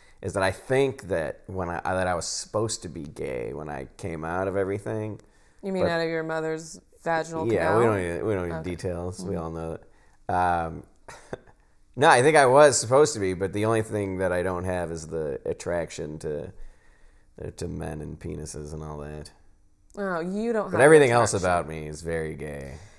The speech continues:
Speaker 2: Maybe you just need to date a very feminine man.
Speaker 1: No.
Speaker 2: No?
Speaker 1: I don't date a man.
Speaker 2: Or maybe a non-binary individual.
Speaker 1: I don't even know what that means. What
Speaker 2: It
Speaker 1: is
Speaker 2: means someone that
Speaker 1: non-binary?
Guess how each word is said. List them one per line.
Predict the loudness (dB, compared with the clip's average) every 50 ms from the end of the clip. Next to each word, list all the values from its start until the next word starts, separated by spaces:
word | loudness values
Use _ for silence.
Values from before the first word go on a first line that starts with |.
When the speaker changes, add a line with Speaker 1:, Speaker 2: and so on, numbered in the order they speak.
| -20 -10 -6
Speaker 2:
Maybe | -4 -2 -2 -2 -4
you | -6 -6 -6
just | -6 -6 -8 -6 -6
need | -6 -4 -4
to | -6
date | -4 -2 -2 -2 -2
a | -2 -4
very | -4 -4 -4 -2 -2 -4 -6
feminine | -6 -10 -18 -20 -12 -6 -6 -4 -4 -4 -6 -6 -6 -6 -8
man. | -8 -8 -8 -10 -12 -14 -14 -14 -16 -18 -20 -20 -16 -12
Speaker 1:
No. | -10 -10 -8 -8 -10 -10 -12 -14 -14 -14 -14 -14 -16 -16 -12
Speaker 2:
No? | -10 -8 -6 -6 -6 -6 -8 -12 -16 -18
Speaker 1:
I | _
don't | -18 -18 -16
date | -16 -14 -14
a | -14 -14
man. | -14 -16 -16 -16 -16 -14 -14 -14 -14 -16 -18 -18 -12 -8
Speaker 2:
Or | -6 -2
maybe | -2 -2 0 0 0
a | 0
non-binary | 0 0 0 0 0 0 0 -2 -4 -4 0 0 0 0 -2 -6 -8 -10 -10 -12 -12 -12
individual. | -12 -12 -12 -12 -12 -14 -12 -14 -14 -14 -14 -16 -16 -20 -14 -8
Speaker 1:
I | -4 -2
don't | -2 0 0
even | -2 -2 -4
know | -6 -6
what | -8 -8 -10
that | -10 -12 -10
means. | -12 -12 -10 -10 -12 -12 -12 -6
What | -4 -2
Speaker 2:
It | -2
Speaker 1:
is | 0
Speaker 2:
means | 0 0 0
someone | 0 0 0 0 0 -2
that | -2
Speaker 1:
non-binary? | -2